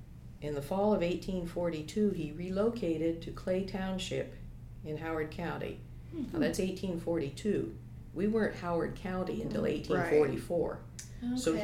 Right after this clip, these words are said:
Speaker 2: Okay.
Speaker 1: was here before we were a county.
Speaker 2: Huh.
Speaker 1: And he is considered one of the pioneers in this county, and he was also one of the first school teachers. So
Speaker 3: Wow.
Speaker 1: you've got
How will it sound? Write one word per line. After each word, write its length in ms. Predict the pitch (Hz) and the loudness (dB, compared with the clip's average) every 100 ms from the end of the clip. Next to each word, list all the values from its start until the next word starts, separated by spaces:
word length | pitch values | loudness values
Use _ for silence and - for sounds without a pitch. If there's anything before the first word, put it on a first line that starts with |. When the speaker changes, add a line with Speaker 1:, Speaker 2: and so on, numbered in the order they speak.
| 214 | 4
Speaker 2:
Okay. 40 | |
Speaker 1:
was 180 | 240 - | 4 4
here 240 | 214 190 | 6 6
before 480 | 170 156 - 196 196 | 4 0 4 6 6
we 180 | 196 170 | 8 6
were 160 | 165 156 | 6 2
a 60 | 160 | 0
county. 680 | - 214 214 143 135 - - - - - - - | 0 2 4 4 2 -2 -6 -14 -14 -14 -14 -6
Speaker 2:
Huh. 140 | 392 - - - - - | -2 -2 -2 -14 -14 -4
Speaker 1:
And 320 | 151 156 156 | 0 2 2
he 160 | 165 165 | 2 2
is 120 | - | 2
considered 580 | - 170 - 247 202 170 | 0 0 4 6 6 4
one 140 | 156 | 2
of 100 | 208 | 4
the 100 | 220 | 4
pioneers 720 | - - 185 175 175 175 180 | 2 0 0 2 2 2 0
in 140 | 165 147 | 0 0
this 180 | 131 - | 0 -2
county, 440 | 156 156 143 147 | -4 -4 -2 0
and 100 | 151 | 0
he 60 | 147 | 0
was 120 | 143 | 0
also 300 | 165 190 196 | 0 -2 -2
one 180 | 170 170 | 0 0
of 120 | 160 | 0
the 60 | |
first 320 | 143 156 151 - | -2 -2 -4 -2
school 260 | 208 208 | 2 2
teachers. 640 | 202 - - - - - - - - - - - - - - - | 2 -4 -4 -6 -6 -8 -8 -12 -14 -14 -14 -16 -14 -14 -12 -12
So 340 | - - 165 156 | -8 0 4 6
Speaker 3:
Wow. 160 | 151 180 175 165 | 4 2 -4 -6
Speaker 1:
you've 320 | 151 202 214 | -2 0 4
got 300 | 208 180 | 2 2